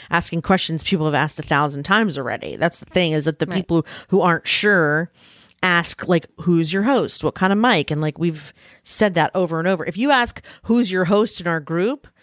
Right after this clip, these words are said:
Speaker 1: you're just gonna get the same seven answers that everyone gets every time. Like, there's
Speaker 2: Totally.
Speaker 1: no
Speaker 2: Yeah.
Speaker 1: deviation ever. And there's so many people in there now that it's like saying, "What flavor ice cream do you like?" Once in a while, someone will say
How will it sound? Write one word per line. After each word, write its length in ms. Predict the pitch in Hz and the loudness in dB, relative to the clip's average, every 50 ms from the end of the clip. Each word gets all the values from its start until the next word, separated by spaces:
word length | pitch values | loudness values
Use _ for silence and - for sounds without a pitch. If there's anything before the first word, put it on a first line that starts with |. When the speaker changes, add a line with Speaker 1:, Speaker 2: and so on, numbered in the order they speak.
| _ - - - | _ -20 -18 -10
Speaker 1:
you're 120 | - 202 202 | -6 -4 -2
just 160 | 247 - - | -2 0 0
gonna 100 | 285 269 | 2 2
get 140 | 262 262 - | 2 2 2
the 80 | 220 | 0
same 360 | - - - 240 226 226 214 | -4 0 2 2 2 2 2
seven 280 | 214 - 226 208 190 190 | 0 0 0 0 2 2
answers 500 | 208 254 269 262 - - 151 151 151 143 | 2 2 0 0 -2 -4 -6 -6 -4 -2
that 160 | 160 170 - _ | -4 -4 -2 _
everyone 520 | - 202 196 156 165 185 180 170 175 170 170 | 0 2 2 4 4 4 6 6 4 4 4
gets 580 | 170 240 262 160 - - _ - - - - - | 4 2 2 2 -2 -8 _ -14 -14 -10 -2 0
every 420 | 190 185 180 160 147 139 165 165 160 | 2 2 2 0 -2 -4 -4 -2 0
time. 400 | - 220 254 208 - 76 80 - | 2 2 2 2 0 -4 -8 -10
Like, 200 | - 147 147 - | -10 -10 -8 -6
there's 220 | 175 175 175 160 170 | -4 -4 -4 -4 -4
Speaker 2:
Totally. 60 | 165 | -2
Speaker 1:
no 140 | 180 185 190 | 0 2 2
Speaker 2:
Yeah. 220 | 185 175 156 165 160 | 2 0 -2 -4 -2
Speaker 1:
deviation 680 | 165 160 170 180 208 220 - - 131 135 135 151 170 175 _ _ _ _ _ _ _ _ _ _ _ _ _ - | 0 0 2 2 2 0 -2 -2 -2 -2 -4 -6 -8 -10 _ _ _ _ _ _ _ _ _ _ _ _ _ 0
ever. 360 | 247 339 185 185 - - - _ _ _ _ _ _ - | 0 0 0 -2 -4 -8 -12 _ _ _ _ _ _ -6
And 140 | 180 190 185 | -4 -2 -2
there's 180 | 185 185 165 | -2 -2 -2
so 140 | - - 214 | -2 -2 0
many 180 | 202 202 185 175 | 0 -2 -2 -4
people 300 | - 214 233 220 214 185 | -6 -6 -4 -2 -2 0
in 80 | 175 | 0
there 140 | 175 175 170 | 0 -2 -2
now 240 | 170 165 165 165 170 | 0 0 0 0 2
that 300 | 170 175 175 165 - _ _ _ _ _ _ _ _ - | 2 2 2 2 0 _ _ _ _ _ _ _ _ -4
it's 220 | 202 - - - | -4 -4 -2 0
like 180 | - 190 185 - | 0 0 0 0
saying, 500 | - 208 196 190 185 180 175 175 175 165 | 0 2 2 2 2 2 0 -2 -2 0
"What 240 | 156 190 - - _ _ _ _ _ _ _ _ _ _ | 2 2 2 0 _ _ _ _ _ _ _ _ _ _
flavor 320 | - - - 208 190 175 190 | -8 -2 0 2 2 4 4
ice 180 | 208 247 247 | 2 2 0
cream 220 | - - 175 160 156 | -2 -4 -6 -6 -6
do 100 | 147 147 | -6 -6
you 100 | 143 147 | -8 -8
like?" 240 | 127 135 143 - - | -8 -8 -10 -4 0
Once 300 | 180 208 233 240 - - | 2 2 2 0 0 -2
in 80 | 208 | 0
a 60 | 196 | 0
while, 320 | 185 208 240 226 190 175 170 | 2 2 4 4 2 2 0
someone 320 | - - 196 190 190 180 | -2 -6 -8 -8 -8 -8
will 100 | 170 170 | -8 -10
say 380 | 160 - - 196 185 180 175 | -10 -6 -4 -2 -2 -2 -2